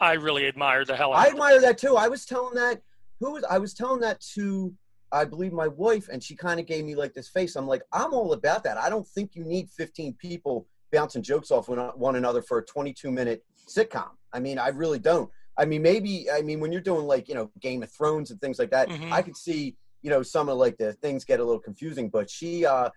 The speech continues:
Speaker 2: I really do respect that. Yeah, she, I don't think she, well, she had a young child at the time, so I don't think she, she, she could even do it, even if she wanted to. But yeah, she just wrote them at home, sent them in, and, uh, they filmed them.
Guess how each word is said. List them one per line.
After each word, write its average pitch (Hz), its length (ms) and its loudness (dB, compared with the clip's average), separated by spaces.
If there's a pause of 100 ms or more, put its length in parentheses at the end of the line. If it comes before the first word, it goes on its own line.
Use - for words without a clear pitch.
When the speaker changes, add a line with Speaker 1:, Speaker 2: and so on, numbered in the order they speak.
(120)
Speaker 2:
I 156 120 6
really 170 280 4
do 165 140 -4
respect 139 400 -2
that. 117 120 0
Yeah, 147 120 4
she, 139 260 -6
I 127 120 2
don't 139 200 -2
think 147 140 -10
she, 139 160 -14
well, 139 180 0
she 170 120 -2
had 151 100 4
a 139 60 -4
young 147 200 -2
child 139 320 2
at 110 80 -2
the - 180 -14
time, 110 120 -6
so 120 100 -4
I 139 80 2
don't 139 180 -4
think 127 140 -10
she, 127 320 -10 (580)
she, - 220 -12
she 127 380 -10 (100)
could 127 140 -2
even 127 260 -4
do 139 220 0
it, 131 60 -2
even 123 200 -4
if 104 100 -4
she - 140 -12
wanted 131 300 -2
to. 117 100 -6
But 107 180 2 (240)
yeah, 170 120 6
she 135 180 -4
just 139 180 -6
wrote 143 220 4
them 139 140 -4
at 127 80 -2
home, 147 200 -2
sent 135 220 -6
them 127 160 -2
in, 147 180 0
and, 123 160 -2
uh, 117 220 0
they 113 140 -4
filmed 147 260 -6
them. 156 160 -10